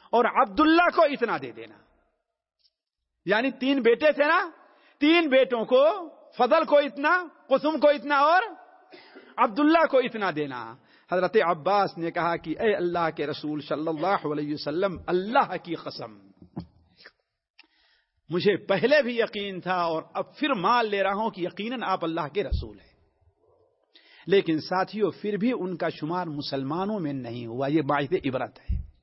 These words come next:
کیوں؟ دل سے مانا، زبان سے اقرار بھی کیا، لیکن اپنے آپ کو احکام اسلام کے تابع فرمان نہیں بنایا کہ ہاں، اب ہم مسلمان ہیں اور احکام اسلام کو اپنے اوپر نافذ بھی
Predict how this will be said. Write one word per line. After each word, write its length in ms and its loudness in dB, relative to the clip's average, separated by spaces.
کیوں؟ 220 4
دل 360 4
سے 200 4
مانا، 580 2
زبان 480 4
سے 240 4
اقرار 360 4
بھی 200 4
کیا، 360 0
لیکن 420 2
اپنے 400 -4
آپ 320 -2
کو 160 -4
احکام 360 -4
اسلام 500 -2
کے 180 -6
تابع 680 2
فرمان 420 0
نہیں 160 -6
بنایا 600 -14
کہ 100 2
ہاں، 340 2
اب 260 0
ہم 140 -6
مسلمان 500 -4
ہیں 60 0
اور 120 2
احکام 360 -2
اسلام 360 -2
کو 80 -4
اپنے 160 -6
اوپر 220 0
نافذ 360 -2
بھی 360 -2